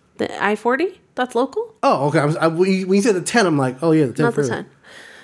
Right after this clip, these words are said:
Speaker 1: Uh, it goes through, like, the top of Texas.
Speaker 2: Uh-huh.
Speaker 1: Okay. Somewhere between here and Texas, there are, like, a thousand fucking billboards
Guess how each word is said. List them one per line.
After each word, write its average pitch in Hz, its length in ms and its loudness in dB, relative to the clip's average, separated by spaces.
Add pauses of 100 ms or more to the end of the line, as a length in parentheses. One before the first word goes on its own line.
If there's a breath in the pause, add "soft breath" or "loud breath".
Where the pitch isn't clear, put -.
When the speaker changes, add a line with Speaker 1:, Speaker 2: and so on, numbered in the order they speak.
(160 loud breath)
Speaker 1:
Uh, 220 440 2 (480)
it 202 100 -4
goes 240 300 0
through, 285 180 -2
like, 240 200 0
the 190 60 -6
top 180 280 -2
of 190 280 -10
Texas. - 840 -8
Speaker 2:
Uh-huh. 135 300 0
Speaker 1:
Okay. - 240 -12 (420 soft breath)
Somewhere 247 840 -2
between 214 420 -4
here 226 400 0
and 202 200 -4
Texas, 208 680 -4
there 208 500 2
are, 180 220 0
like, 170 300 -8
a - 80 -14
thousand 233 720 0
fucking 240 320 -4
billboards 190 760 -2